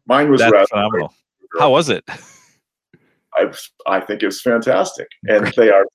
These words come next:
Speaker 1: very easy to make, um, but they sound fancy, and I don't pronounce it the way Chief Factor does at all.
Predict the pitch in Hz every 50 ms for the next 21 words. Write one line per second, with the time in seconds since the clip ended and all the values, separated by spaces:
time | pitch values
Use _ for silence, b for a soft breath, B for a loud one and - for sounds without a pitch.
0 | - 123 120 123 120 117 120 107 - 135 123 117 104 82 62 - - _ _ _
1 | _ - 90 92 92 92 92 92 90 87 92 95 92 98 92 95 95 92 - -
2 | 95 90 90 90 - 98 92 87 85 - - 92 - _ _ B B B B B
3 | B B B B 117 120 127 139 143 143 143 - 135 127 123 120 117 - - _
4 | - 107 104 110 101 95 98 95 95 - - 98 95 - 95 92 90 - - -
5 | 85 87 90 87 92 90 90 90 85 -